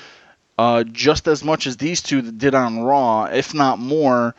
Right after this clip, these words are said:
Uh, and it's gonna be interesting, needless to say, over the next few months and years to see what they actually do with this split roster,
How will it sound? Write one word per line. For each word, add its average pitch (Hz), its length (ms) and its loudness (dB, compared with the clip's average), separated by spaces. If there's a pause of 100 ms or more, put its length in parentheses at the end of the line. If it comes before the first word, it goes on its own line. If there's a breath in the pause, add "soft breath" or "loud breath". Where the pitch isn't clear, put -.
(320 loud breath)
Uh, 117 280 0
and 165 140 0
it's 175 140 -6
gonna 220 120 4
be 196 160 0
interesting, 165 560 -4
needless 156 400 -4
to 135 80 -10
say, 156 380 0
over 131 160 0
the 131 80 0
next 135 240 -4
few 135 140 -2
months 135 320 -2
and 113 120 -6
years 139 380 -2
to 123 120 -10
see - 180 -2
what 131 160 -4
they 120 140 0
actually 127 380 0
do 127 220 0
with 123 160 -4
this 113 160 -4
split 123 320 -2
roster, 107 680 -2